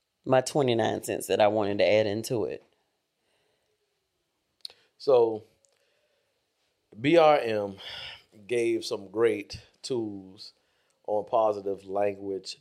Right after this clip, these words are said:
Speaker 2: shifts. So I, I'm gonna share this with you guys because I believe it can literally work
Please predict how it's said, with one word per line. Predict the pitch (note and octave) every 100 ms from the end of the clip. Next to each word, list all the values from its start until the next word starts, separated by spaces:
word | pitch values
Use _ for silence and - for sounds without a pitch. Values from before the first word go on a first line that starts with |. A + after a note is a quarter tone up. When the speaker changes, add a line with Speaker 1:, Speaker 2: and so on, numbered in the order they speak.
| -
Speaker 2:
shifts. | - - - G#2+ - - - - _ _ _ _ -
So | - C3 G#2+ G#2 G2 - _ _ _ _ _ _ _ _ _ _ _ _ F#2+
I, | F#2
I'm | A#2 D3
gonna | C#3 B2
share | - C#3
this | A#2 A2
with | A2+ -
you | -
guys | G#2 G2+ G2
because | G2 G2 G#2+ G2+ F#2+ F#2+ F#2 - _ -
I | A2
believe | A2+ A2+ A2 A2 G#2 G#2 G#2 _
it | A#2+ A2+
can | A2 G#2+
literally | A2+ A#2 A2+ A2 G#2+
work | G#2 G#2+ G#2 -